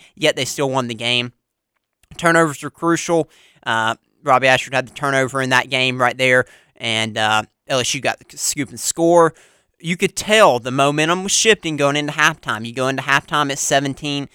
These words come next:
to ten after you jump out to a seventeen nothing lead. And, and I knew then that, well, we've seen this story too many times, and there, there we go again, get out coached. Uh, L S U's not a good football team. I think you saw that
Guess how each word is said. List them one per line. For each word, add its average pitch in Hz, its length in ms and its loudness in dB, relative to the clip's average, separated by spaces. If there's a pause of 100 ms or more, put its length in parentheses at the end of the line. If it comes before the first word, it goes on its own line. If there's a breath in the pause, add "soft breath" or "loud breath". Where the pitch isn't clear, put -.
(200 soft breath)
to - 120 -16
ten 170 560 -2
after 135 240 0
you 135 60 -10
jump 139 300 -2
out 131 200 4
to 127 60 -12
a - 20 -12
seventeen 139 480 -4
nothing 123 360 -2
lead. 147 360 -2 (640 soft breath)
And, 143 220 -4
and 147 220 2
I 143 80 4
knew 160 240 4
then 156 280 2
that, 117 180 -10
well, 113 220 0
we've 135 160 -4
seen 156 220 -4
this 139 120 -4
story 139 260 -2
too 143 200 -8
many 143 160 -2
times, 131 520 0
and 117 260 -12
there, 127 320 0
there 127 240 -2
we 131 120 -2
go 131 180 0
again, 123 400 -2 (260 soft breath)
get 123 140 -2
out 110 220 2
coached. - 560 2 (320 soft breath)
Uh, 120 160 0
L 180 120 6
S 185 140 4
U's 147 140 -2
not 127 180 4
a 120 40 -4
good 120 200 -6
football 135 300 0
team. 139 260 -6
I 127 80 0
think 139 240 -12
you - 60 -18
saw 127 260 2
that 123 320 2